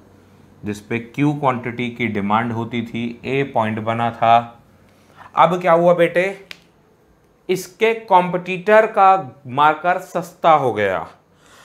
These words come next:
अब जब इसके कॉम्पिटिटर का मार्कर सस्ता हो गया बेटे, तो अपने कुछ कस्टमर चले गए। अपने ने प्राइस में कोई चेंजेस नहीं किए थे, लेकिन कॉम्पिटिटर ने सस्ता कर दिया। तो कुछ कस्टमर अब कॉम्पिटिटर का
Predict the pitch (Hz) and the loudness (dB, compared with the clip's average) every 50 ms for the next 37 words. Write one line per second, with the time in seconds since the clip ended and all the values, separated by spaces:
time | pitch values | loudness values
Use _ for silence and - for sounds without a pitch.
0 | - _ - 143 156 156 190 190 180 185 180 - - 208 220 214 214 - 180 175 | -12 _ 0 0 2 2 0 0 -2 -4 -8 -6 -4 -4 -4 -2 -2 0 0 0
1 | 175 175 180 170 185 180 175 - 196 196 202 202 196 185 151 139 139 147 151 151 | -2 -4 -8 -8 -8 -8 -6 -4 -6 -4 -2 -2 -2 -2 -2 -2 0 2 2 0
2 | 151 - 180 185 185 180 - - - 175 - - - - _ - 208 202 196 175 | 0 -2 -4 -4 -4 -6 -8 -6 -4 -4 -4 -6 -10 -14 _ 2 4 4 4 4
3 | 170 165 160 156 156 151 147 156 156 156 165 165 175 180 180 180 - _ _ _ | 4 2 2 2 2 2 0 0 -2 -2 -2 -2 -2 -2 -4 -8 -16 _ _ _
4 | _ _ - 147 - - 135 - 147 156 147 - 160 147 - - - 151 139 - | _ _ -6 -4 -2 -2 -2 -4 -6 -10 -8 -8 -10 -10 -10 -12 -14 -14 -14 -14
5 | - - 139 139 139 135 135 - 123 120 120 113 113 - - 120 - 143 156 165 | -14 -10 -8 -8 -8 -8 -6 -6 -4 -2 -2 -2 -2 -2 -2 -2 -2 -2 -2 -2
6 | 175 180 175 165 156 156 160 156 151 170 170 170 165 160 165 165 160 160 156 151 | -2 -2 0 2 2 2 2 0 -4 -6 -4 -2 0 0 0 0 -2 -4 -4 -4
7 | 156 160 147 147 156 156 151 151 156 156 156 151 156 160 170 185 185 185 - _ | -6 -6 -6 -6 -8 -8 -6 -6 -4 -4 -4 -4 -2 -2 -2 -2 -2 -6 -12 _
8 | _ _ _ _ _ _ - 117 139 147 147 147 160 147 131 107 - - _ - | _ _ _ _ _ _ -2 2 2 2 4 2 0 -2 -2 -4 -10 -10 _ -2
9 | 143 135 - 120 147 139 143 147 147 160 160 160 160 160 170 185 180 - - _ | -2 -2 -2 -4 -6 -6 -8 -8 -6 -4 -4 -2 -2 -4 -4 -4 -8 -12 -20 _
10 | _ _ - - 143 143 - - 151 139 139 131 117 110 104 107 104 104 98 95 | _ _ -6 -6 -6 -4 0 2 2 2 4 2 0 0 -2 -2 0 0 0 -2
11 | - - - - _ _ _ _ _ _ _ - - - _ _ _ _ - 147 | -2 -8 -18 -20 _ _ _ _ _ _ _ -20 -20 -20 _ _ _ _ -4 -4
12 | 139 143 - - 196 190 - - 190 175 - - - 165 165 165 175 175 - - | -4 -4 -4 -4 -6 -6 -6 -6 -6 -6 -6 -6 -6 -2 -2 0 -2 0 0 0
13 | 156 165 165 165 165 151 151 147 147 147 139 143 139 139 156 143 143 147 143 143 | 0 0 0 0 -2 -2 0 -2 -4 -6 -6 -8 -6 -4 -4 -6 -2 0 2 2
14 | 147 151 151 147 - - | 2 2 -2 -6 -12 -18